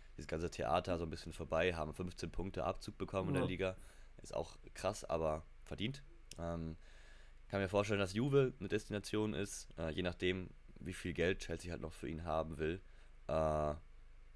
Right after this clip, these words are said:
Speaker 1: sonst weiß ich's echt nicht. Rückkehr zu Dortmund wär witzig, aber ist, glaub ich,
Speaker 2: Ja,
Speaker 1: unrealistisch.
Speaker 2: glaub ich auch nicht.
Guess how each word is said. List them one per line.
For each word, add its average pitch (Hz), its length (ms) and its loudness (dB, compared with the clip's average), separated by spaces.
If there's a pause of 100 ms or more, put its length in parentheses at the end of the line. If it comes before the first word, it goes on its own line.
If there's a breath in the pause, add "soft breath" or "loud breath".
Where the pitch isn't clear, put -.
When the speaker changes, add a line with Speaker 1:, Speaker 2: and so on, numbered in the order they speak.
(520)
Speaker 1:
sonst - 340 0
weiß 78 220 4
ich's 76 100 -6
echt - 220 -4
nicht. 69 240 -6 (220)
Rückkehr 92 240 0
zu 90 100 -2
Dortmund 90 400 4
wär 82 120 6
witzig, 98 440 0
aber 71 200 2
ist, - 240 -6
glaub 76 180 2
ich, - 60 -2
Speaker 2:
Ja, - 60 0
Speaker 1:
unrealistisch. 95 480 2
Speaker 2:
glaub 123 180 4
ich 123 80 2
auch 120 100 4
nicht. 120 260 -2